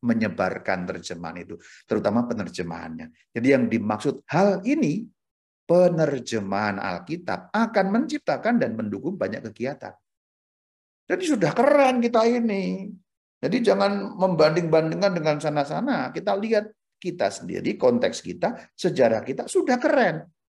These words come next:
Tentu saja tidak boleh berpuas hati, ya. Tapi sudah keren kalau kita melihat konteks kita, keren. Apa itu banyak kegiatan P A G? Masih dalam ayat yang sama ya, eh, empat C tiga.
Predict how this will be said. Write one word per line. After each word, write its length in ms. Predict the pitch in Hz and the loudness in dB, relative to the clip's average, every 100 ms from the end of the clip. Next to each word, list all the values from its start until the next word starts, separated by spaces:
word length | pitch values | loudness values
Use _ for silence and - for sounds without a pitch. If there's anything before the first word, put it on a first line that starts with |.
| _ | _
Tentu 320 | 151 156 143 | 0 2 2
saja 400 | 131 113 101 143 | 0 0 0 0
tidak 320 | 165 135 - - | 0 0 -2 -2
boleh 240 | 104 143 | -4 -4
berpuas 480 | - - 127 127 147 | -4 -6 -4 -2 -2
hati, 320 | 156 156 143 156 _ _ | -4 -4 -8 -12 _ _
ya. 240 | 101 92 - _ _ | -14 -14 -16 _ _
Tapi 240 | 240 262 | 0 4
sudah 240 | 339 302 226 | 4 6 6
keren 480 | 294 277 185 180 226 | 4 4 2 2 2
kalau 240 | 147 127 | 2 2
kita 160 | 135 151 | 2 0
melihat 240 | 147 156 151 | 2 2 2
konteks 420 | - 165 165 165 - | 0 -2 -2 -4 -4
kita, 320 | 233 240 240 | -6 -4 2
keren. 400 | 285 262 180 180 - - _ | 2 2 -2 -6 -12 -20 _
Apa 400 | 202 240 240 143 | 0 2 4 2
itu 160 | 135 135 | 2 2
banyak 320 | 120 120 127 | 0 0 -2
kegiatan 500 | 131 120 120 156 175 | -2 0 0 -2 -6
P 80 | 175 | -6
A 240 | - 113 92 | -4 -2 -4
G? 340 | - 104 160 - _ _ - | -4 -2 -2 -4 _ _ -8
Masih 240 | 101 120 | -6 -4
dalam 320 | 107 98 101 | 0 2 2
ayat 240 | 101 104 101 | 0 0 0
yang 160 | 98 | -4
sama 320 | 95 92 107 107 | -6 -6 -2 0
ya, 200 | 92 110 - 95 | 0 0 -4 -8
eh, 180 | 92 92 | -8 -10
empat 480 | 98 87 143 - - | -8 -2 -2 -2 -12
C 240 | - 104 | -6 -4
tiga. 560 | 101 98 113 98 85 | -4 -2 2 2 0